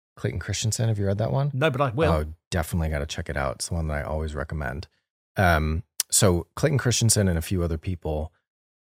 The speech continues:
Speaker 1: um, I think it was just before this book, but it kinda comes together in this book, come up with the concept of jobs to be done. Have you heard of that? So it's basically, um, I'm sure you've heard of the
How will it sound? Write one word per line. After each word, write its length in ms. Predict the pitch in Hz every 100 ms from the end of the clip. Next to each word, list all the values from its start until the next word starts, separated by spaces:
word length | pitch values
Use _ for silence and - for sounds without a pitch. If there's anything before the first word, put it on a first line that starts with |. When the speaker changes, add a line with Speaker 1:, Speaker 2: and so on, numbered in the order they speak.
| -
Speaker 1:
um, 480 | 80 71 71 73 78 _ _ -
I 80 |
think 160 | - 139
it 100 | 78
was 160 | 87 -
just 200 | - 87
before 240 | 85 - 87
this 140 | 80
book, 200 | - 80
but 100 | -
it 40 | 80
kinda 200 | - 87
comes 340 | - 87 80
together 320 | - 87 82 78
in 60 |
this 120 | 76
book, 380 | - 87 - - - _ _
come 200 | - 101
up 80 | 87
with 60 | -
the 60 |
concept 400 | - 92 87 87
of 100 | 80 - _ _
jobs 280 | - 90 82
to 80 | -
be 100 | 90
done. 260 | 78 76 113
Have 60 | 117 _ _ _
you 100 | -
heard 100 | 90
of 60 | 90
that? 260 | 98 110 - _ _ - -
So 140 | - 113
it's 100 | -
basically, 720 | 117 120 131 117 98 90 -
um, 480 | 92 82 78 82 - -
I'm 100 | 95
sure 180 | - 101
you've 140 | 92
heard 160 | 95 87
of 120 | 78
the 380 | 80 76 73